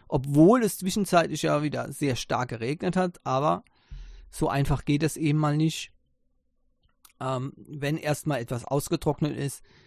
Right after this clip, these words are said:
dann, ähm, dauert es wesentlich länger, um das wieder, ähm, zu heilen, sag ich mal. Ja? Gut, äh, d-, wie gesagt, es pfeifen die Spatzen von den Dächern, dass die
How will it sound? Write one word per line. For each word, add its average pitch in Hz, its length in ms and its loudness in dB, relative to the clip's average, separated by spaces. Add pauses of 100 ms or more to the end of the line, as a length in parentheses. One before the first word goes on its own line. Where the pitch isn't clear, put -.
(260)
dann, 135 420 -2 (120)
ähm, 127 360 -4
dauert 131 280 -2
es 120 160 -6
wesentlich 135 580 -4
länger, 131 340 -2
um 135 160 -6
das 123 240 -8
wieder, 120 480 -4 (460)
ähm, 117 540 -8 (120)
zu 127 500 -6 (120)
heilen, 127 760 0
sag 107 220 -6
ich 92 140 -10
mal. - 340 -12 (220)
Ja? 117 240 -8 (2750)
Gut, - 580 6
äh, 160 340 4
d-, 160 120 -14 (1700)
wie 175 160 -6
gesagt, 170 280 4
es 160 120 -2
pfeifen 196 420 4
die 165 60 2
Spatzen 180 280 2
von 156 120 4
den 139 120 2
Dächern, 151 300 0
dass 143 220 -2
die 143 260 -2